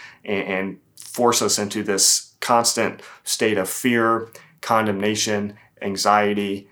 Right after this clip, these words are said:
uh, where, where we're just kind of being beaten down by life, and it's, and it's, and life is hard. So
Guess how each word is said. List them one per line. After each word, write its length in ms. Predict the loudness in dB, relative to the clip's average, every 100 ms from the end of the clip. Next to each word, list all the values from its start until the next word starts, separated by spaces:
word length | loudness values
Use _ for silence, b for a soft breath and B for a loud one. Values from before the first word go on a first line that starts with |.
| b b
uh, 260 | -4 -2 0
where, 280 | 2 2 2
where 360 | 0 0 -2 0
we're 160 | 0
just 180 | 2 0
kind 160 | 0 0
of 80 | 0
being 300 | -4 -6 -6
beaten 340 | -6 -6 -4
down 420 | 0 2 2 0
by 140 | 0 0
life, 440 | 2 0 0 -8
and 100 | -8
it's, 180 | -4 -4
and 360 | -4 -8 -8 -4
it's, 360 | 0 0 0
and 360 | -8 -10 -12 0
life 220 | 0 2
is 100 | 2
hard. 340 | 4 4 0 0
So 440 | 2 2 -2